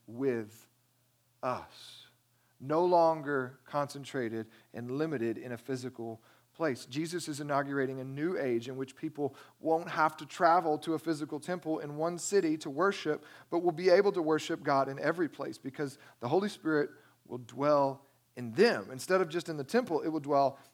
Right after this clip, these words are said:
in them. And therefore, God's people everywhere will become the new temple where God dwells. Okay, all this is connected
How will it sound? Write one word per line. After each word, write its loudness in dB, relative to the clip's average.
in -8
them. -2
And -8
therefore, 2
God's 4
people -8
everywhere 4
will -6
become 0
the -6
new -2
temple -6
where 0
God 0
dwells. -10
Okay, -2
all 6
this 0
is -10
connected -4